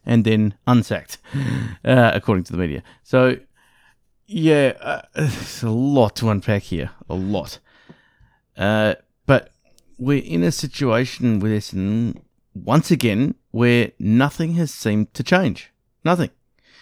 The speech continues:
Uh, Matthew Lloyd's come out and said that there's probably been some inconsistencies with the way that they have communicated the internal review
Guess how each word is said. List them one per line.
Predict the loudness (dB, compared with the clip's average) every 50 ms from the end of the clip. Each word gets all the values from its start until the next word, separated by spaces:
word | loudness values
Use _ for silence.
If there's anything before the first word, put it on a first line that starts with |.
| _ _ _ _ _ _ _ _ _ _ _ -6
Uh, | -2 2 2 4 4 4 2 2 -2 _ _ _ _ _ _ _ _ _ _ _ 0
Matthew | 2 2 2 4 2 2
Lloyd's | 4 4 4 2 2
come | 0 2 2 4 4
out | 2 0 -2 -4
and | -6 -6
said | -2 -2 -4 -4
that | -4 -4
there's | -4 -4 -4
probably | -4 -4 -2 -2 -2
been | 0 -2 -2 -2
some | -2 -2 -2
inconsistencies | -2 -2 -2 -6 -8 -4 -6 -6 -6 -6 -10 -10 -8 -6 -6 -6 -6 -6
with | -6 -6 -4 -4
the | -2
way | -2 0 0 0
that | 0 -2 -4 -4
they | -4 -2 -2 -2 -4 -6 -8 _ _ _ -8
have | -6 -6 -6 -2
communicated | 0 2 4 6 6 8 6 6 4 4 2 2 2 0 0
the | -2 0 2
internal | 2 2 2 2 0 2 2 2 0 -2
review | -2 -4 -2 0 0 2 2 0